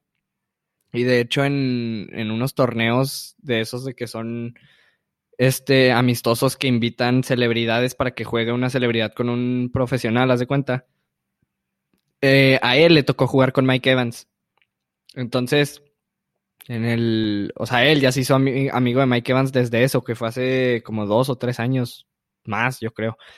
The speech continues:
Y, y ayer fue al Super Bowl a apoyar a Mike Evans y ya después en la cena de los que ganaron, ahí andaba también Nick Merckx de que se fue con Mike Evans y andaba de que en todo el rollo. Em,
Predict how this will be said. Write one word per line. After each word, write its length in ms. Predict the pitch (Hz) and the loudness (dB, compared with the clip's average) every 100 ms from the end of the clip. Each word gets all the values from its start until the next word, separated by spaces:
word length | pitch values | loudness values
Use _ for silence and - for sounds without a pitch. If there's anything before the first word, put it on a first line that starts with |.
| - - _ | -20 -20 _
Y, 1000 | 123 127 127 127 127 123 120 120 117 - _ _ _ _ _ _ _ _ _ _ _ | 4 6 6 6 6 4 4 4 2 -2 _ _ _ _ _ _ _ _ _ _ _
y 120 | 151 | 2
ayer 300 | 139 139 165 | 4 6 4
fue 120 | 156 131 | 2 -4
al 60 | |
Super 240 | 139 135 120 | -4 -4 -4
Bowl 180 | 117 | -4
a 40 | 123 | -6
apoyar 280 | 127 113 110 | -6 -6 -4
a 40 | |
Mike 280 | 117 120 123 | -6 -6 -6
Evans 260 | 123 123 107 | -6 -6 -8
y 40 | |
ya 160 | 104 110 | -6 -6
después 440 | 113 123 117 - | -6 -8 -8 -6
en 120 | 127 | -4
la 100 | 117 | -4
cena 360 | 113 113 110 123 | -6 -4 -2 -2
de 100 | 123 | -2
los 180 | 120 - | -2 -4
que 200 | 113 104 | -4 -2
ganaron, 420 | 104 117 131 120 | 0 2 2 2
ahí 100 | 113 | 0
andaba 340 | 107 110 110 113 | -2 0 0 0
también 320 | 113 107 110 | 0 0 0
Nick 200 | 110 - | -2 -2
Merckx 320 | 117 113 - | -2 -2 -4
de 120 | 110 | -6
que 480 | - 107 104 98 95 | -4 -2 0 2 0
se 120 | 95 101 | -2 -4
fue 140 | 101 | -4
con 160 | 113 110 | -2 -2
Mike 260 | 110 113 | -2 0
Evans 260 | 110 110 110 | 2 0 -4
y 20 | |
andaba 280 | 101 98 101 | -6 -6 -6
de 80 | 104 | -8
que 100 | 101 | -12
en 80 | 98 | -12
todo 120 | 104 | -10
el 60 | |
rollo. 360 | 117 123 127 131 _ - _ _ _ | -4 -2 0 -2 _ -20 _ _ _
Em, 800 | 127 127 127 123 123 120 117 - | 2 6 6 6 6 6 4 0